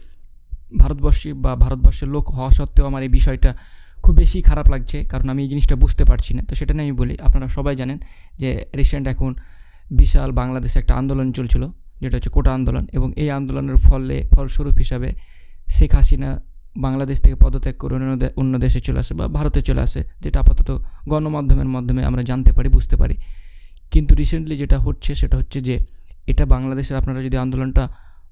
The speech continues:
পর্যায়ক্রমিকভাবে দেখেন তাহলে দেখবেন যে এখানে বেশ কিছু ছাত্ররা প্রায় এমনি normally নিউজে চ্যানেলের নিয়ম অনুযায়ী তো প্রায় তিনশো, সাড়ে তিনশো বা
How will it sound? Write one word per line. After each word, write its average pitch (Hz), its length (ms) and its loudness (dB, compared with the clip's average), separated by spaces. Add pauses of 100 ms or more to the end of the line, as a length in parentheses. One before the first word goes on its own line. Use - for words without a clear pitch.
(120)
পর্যায়ক্রমিকভাবে 139 720 4
দেখেন 127 340 2
তাহলে 131 240 2
দেখবেন 131 360 2
যে 143 100 -8
এখানে 131 240 -2
বেশ 120 280 4 (100)
কিছু - 180 0
ছাত্ররা - 460 0 (380)
প্রায় 131 260 4 (1200)
এমনি 143 200 -2 (120)
normally 139 380 -2
নিউজে 143 240 0
চ্যানেলের 139 400 0
নিয়ম 135 220 -4
অনুযায়ী 131 280 -2
তো - 100 6
প্রায় 131 160 6
তিনশো, 135 300 2
সাড়ে 131 160 -8
তিনশো 139 300 0
বা 151 180 -2